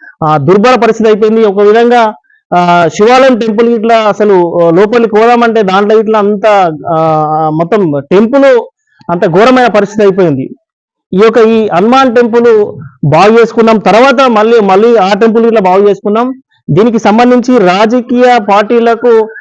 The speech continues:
అతీతంగా, అంటే ఈ పార్టీ ఆ పార్టీ అనే కాకుండా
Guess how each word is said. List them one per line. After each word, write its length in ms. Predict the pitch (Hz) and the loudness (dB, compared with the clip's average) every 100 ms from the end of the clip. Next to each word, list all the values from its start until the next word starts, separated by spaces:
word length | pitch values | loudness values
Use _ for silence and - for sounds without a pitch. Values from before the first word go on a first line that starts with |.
| - - | -16 -6
అతీతంగా, 540 | 170 247 277 240 175 - - - | -2 0 2 2 0 -4 -12 -10
అంటే 140 | 175 196 | -4 0
ఈ 180 | 185 233 | 0 0
పార్టీ 460 | 240 240 214 233 | 0 0 0 0
ఆ 140 | 202 202 | 2 2
పార్టీ 400 | 220 214 214 226 | 0 0 0 0
అనే 220 | 214 208 | 2 2
కాకుండా 580 | 180 202 214 247 311 | 2 2 0 0 -2